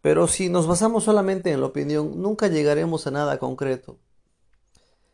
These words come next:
Es mejor hablar con datos. Por ejemplo, los datos dicen que el promedio de vida de una persona trans es de treinta y cinco a cuarenta años,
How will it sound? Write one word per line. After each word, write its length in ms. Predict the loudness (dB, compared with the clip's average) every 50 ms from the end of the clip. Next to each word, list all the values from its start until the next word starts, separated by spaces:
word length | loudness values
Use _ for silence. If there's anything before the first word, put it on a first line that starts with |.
| _ _ _ _ _ -2
Es 240 | 0 2 2 2 0
mejor 380 | -2 -2 0 2 2 2 4
hablar 340 | 4 2 2 2 0 0 -2
con 260 | -8 -8 -6 -6 -2
datos. 600 | 0 0 0 0 -2 -10 -20 -20 -20 -20 -20 _ _ _ _ _ _ _ _ _ _ _ _ _ _ _ _ _ _ _ _ _ _ _ _ _ _ _ _ _ _ _ _ _ -2
Por 160 | 2 2 2
ejemplo, 500 | 4 2 0 0 0 -4 -6 -6 -8 -10 _ _ _ _ _ _ _ _ _ _ _ _ -4
los 260 | 2 4 4 4 6
datos 380 | 4 4 4 4 4 2 4 4
dicen 540 | 0 0 0 -2 -4 -6 -6 -10 -16 -20 _ _ _ _ _ _ _ _ _ _
que 80 | -4 -4
el 100 | -2 -2
promedio 460 | -2 -2 0 2 2 2 4 4 4
de 140 | 4 4 2
vida 500 | 2 0 -2 0 -2 -2 -4 -4 -12 _ _ _ _ _ _ _ _ _ _ _ _ _ _ _ _
de 180 | -6 -2 0 2
una 180 | 2 2 2 0
persona 400 | 0 -2 0 0 -2 -2 0 0
trans 540 | 0 0 0 0 -2 -4 -6 -8 -10 -14 _ _ _ _ _ _ _ _ _ _ _ -8
es 340 | -4 -2 -2 -2 -2 -4
de 100 | -6 -10
treinta 360 | -6 -4 -4 -4 -4 -6 -8 -10
y 20 |
cinco 300 | -6 -6 -6 -4 -2 -2
a 80 | -2 0
cuarenta 460 | 0 0 0 0 -2 -4 -4 -4 -4
años, 500 | -4 -8 -12 -20 -20 -20 -20 -20 -20